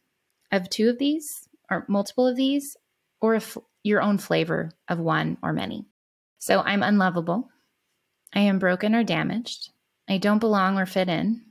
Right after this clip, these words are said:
I am not good enough. I'm wrong or bad. So we all have one of these or a mix. Mine is unlovable, broken, broken and damaged, and I don't fit in, I don't belong. But the loudest one is that I am unlovable. At my core, I am unlovable.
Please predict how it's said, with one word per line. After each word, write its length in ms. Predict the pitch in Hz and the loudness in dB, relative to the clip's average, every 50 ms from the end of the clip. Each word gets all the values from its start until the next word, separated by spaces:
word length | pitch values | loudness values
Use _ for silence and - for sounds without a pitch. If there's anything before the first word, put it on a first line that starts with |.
| _ _ _ _ _ - | _ _ _ _ _ -4
I 60 | 196 | 0
am 120 | 202 202 | 2 2
not 200 | 208 214 220 220 | 2 2 0 0
good 120 | 220 202 190 | -2 0 0
enough. 500 | 190 190 190 185 185 185 - - _ _ _ _ _ - | 0 0 0 -2 -4 -6 -8 -14 _ _ _ _ _ -4
I'm 160 | 190 190 190 | -2 -2 0
wrong 420 | 185 180 175 175 175 175 170 170 - | 0 0 0 -2 -2 -4 -4 -6 -6
or 120 | - 180 165 | -8 -8 -6
bad. 240 | 170 - - - - - _ _ _ _ _ _ _ _ _ _ _ _ _ _ _ _ _ _ _ _ _ | -6 -6 -8 -10 -14 -20 _ _ _ _ _ _ _ _ _ _ _ _ _ _ _ _ _ _ _ _ _
So 180 | - - - 233 | -8 -4 0 2
we 160 | 240 277 - | 2 2 4
all 180 | 269 262 262 254 | 4 2 2 2
have 300 | - - 233 226 214 196 | 2 0 0 0 0 0
one 200 | 190 190 190 190 | 0 0 0 0
of 80 | 180 | 0
these 220 | 175 175 170 160 165 | 0 -2 -2 -2 -2
or 120 | 160 156 | -2 -2
a 40 | 160 | -2
mix. 540 | 160 - - - - - - - - - _ _ - | -2 -4 -6 -8 -12 -18 -20 -20 -20 -20 _ _ -4
Mine 240 | - 202 240 254 | -2 2 4 4
is 180 | 262 240 214 - | 4 4 2 0
unlovable, 640 | - 180 185 170 170 170 180 180 196 226 262 277 277 - _ _ _ _ | -2 -2 -2 -2 -2 -2 -2 -2 -2 -2 -2 -2 -6 -10 _ _ _ _
broken, 380 | 185 185 185 - 214 214 214 214 - _ _ _ _ _ | -2 -2 0 0 0 0 0 0 -4 _ _ _ _ _
broken 260 | - 190 202 202 233 240 | -4 -2 0 2 4 4
and 120 | 240 214 | 4 4
damaged, 400 | 202 185 180 180 180 185 185 - | 2 2 0 0 0 -2 -2 -4
and 80 | - 190 | -4 -4
I 60 | 175 | -4
don't 220 | 165 175 170 - - | -2 -4 -4 -6 -6
fit 160 | - - - | -8 -8 -8
in, 220 | - - - 196 - _ - | -8 -8 -8 -10 -14 _ -6
I 20 | |
don't 160 | 180 175 175 | -6 -4 -4
belong. 360 | - - - 92 95 - - - _ _ _ _ _ _ _ _ _ _ _ _ _ _ | -4 -6 -6 -4 -6 -6 -8 -10 _ _ _ _ _ _ _ _ _ _ _ _ _ _
But 120 | - 196 - | -8 -2 0
the 100 | 214 208 | 2 2
loudest 520 | 202 208 208 202 214 233 240 247 240 - | 2 2 2 2 2 4 2 2 0 0
one 180 | 208 202 196 190 | 0 0 0 0
is 80 | 170 | -2
that 180 | 170 170 - - | -4 -6 -4 -4
I 80 | 180 | -4
am 180 | 175 180 180 170 | -2 -2 -2 -2
unlovable. 720 | - 175 165 156 156 160 165 160 160 - - - - 180 - _ _ _ _ _ _ - | -2 -2 -2 -2 -2 -4 -4 -6 -8 -8 -14 -18 -20 -20 -20 _ _ _ _ _ _ -12
At 160 | - 160 - | -10 -8 -6
my 180 | - 175 185 196 | -4 -2 -2 -2
core, 420 | 202 - - - 170 175 170 - - | -4 -4 -4 -2 -2 -2 -4 -4 -4
I 140 | 156 165 170 | -4 -4 -2
am 220 | 175 170 175 175 - | -2 -2 -4 -4 -4
unlovable. 640 | 156 165 165 160 160 156 170 - - - - - - | -4 -4 -4 -4 -4 -6 -6 -8 -10 -10 -12 -14 -14